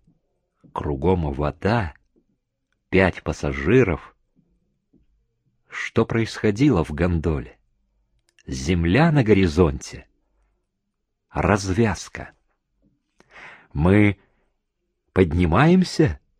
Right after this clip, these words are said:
Нет, напротив, опускаемся. Хуже того, мистер Смит, мы падаем. Бросайте балласт.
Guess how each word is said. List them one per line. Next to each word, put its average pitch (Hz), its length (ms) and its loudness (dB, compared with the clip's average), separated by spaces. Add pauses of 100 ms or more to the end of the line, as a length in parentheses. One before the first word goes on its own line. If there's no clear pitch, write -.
(1040)
Нет, 98 520 2
напротив, 135 840 4 (640)
опускаемся. 135 1120 4 (760)
Хуже 214 480 8
того, 196 280 10
мистер 196 500 6
Смит, 196 500 4 (540)
мы 82 240 2
падаем. 170 840 6 (880)
Бросайте 135 800 4
балласт. 139 680 6